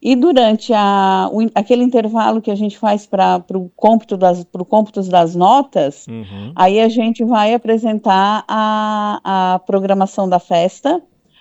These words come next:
Speaker 1: a gente vai ter o desfile das ex-rainhas e depois teremos o show com Elton e Everton, né, que é um, os meninos aqui da nossa região,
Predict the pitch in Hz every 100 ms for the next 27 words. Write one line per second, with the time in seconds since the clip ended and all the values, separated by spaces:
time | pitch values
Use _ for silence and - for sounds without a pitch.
0 | _ - 214 220 220 214 233 247 247 226
1 | 226 - 247 214 190 185 185 - 196 214
2 | 220 226 196 180 175 196 247 339 - -
3 | _ _ _ - 208 220 240 247 254 233
4 | 240 247 240 226 240 247 262 240 214 220
5 | 247 254 277 170 165 165 165 165 170 190
6 | - 175 165 165 170 175 180 180 185 180
7 | 175 196 175 180 175 180 190 185 170 175
8 | 175 208 277